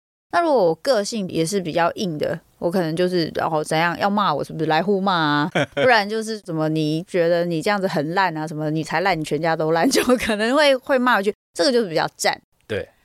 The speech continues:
Speaker 1: 然后呢，有一些就是他就逃，他就把耳朵关掉啊，就让自己没听到啊，
Speaker 2: 哦。
Speaker 1: 或是甚至让自己没感觉啊，用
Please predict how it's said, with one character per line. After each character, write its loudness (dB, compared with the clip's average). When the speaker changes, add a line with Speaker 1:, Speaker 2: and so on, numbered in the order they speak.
Speaker 1:
然 2
后 4
呢， 4
有 0
一 -4
些 0
就 0
是 -4
他 0
就 0
逃， -6
他 0
就 2
把 2
耳 -2
朵 0
关 -2
掉 2
啊， 0
就 0
让 0
自 -8
己 -2
没 0
听 -2
到 0
啊， 0
Speaker 2:
哦。 -2
Speaker 1:
或 2
是 0
甚 0
至 -8
让 0
自 -14
己 -4
没 -2
感 -2
觉 -8
啊， -2
用 -2